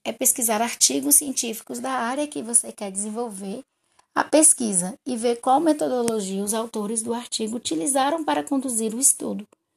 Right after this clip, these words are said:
Eles podem inspirar seu método de experimentação ou você pode utilizar a metodologia que eles utiliza-,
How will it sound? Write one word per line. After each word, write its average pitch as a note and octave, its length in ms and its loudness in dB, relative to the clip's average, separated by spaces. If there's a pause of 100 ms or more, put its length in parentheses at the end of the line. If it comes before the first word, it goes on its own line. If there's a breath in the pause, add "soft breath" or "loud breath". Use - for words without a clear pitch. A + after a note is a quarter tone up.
(500)
Eles C4 240 4
podem A#3 380 4
inspirar D4 500 4
seu C#4+ 160 4
método G3+ 420 -4
de G#3 100 0
experimentação B3+ 840 2 (120)
ou - 140 0
você F#4+ 300 4
pode D#4+ 280 2
utilizar E4 580 0
a C#4+ 140 0
metodologia C4+ 840 0
que B3 100 -8
eles A#3+ 200 -4
utiliza-, C4 580 -6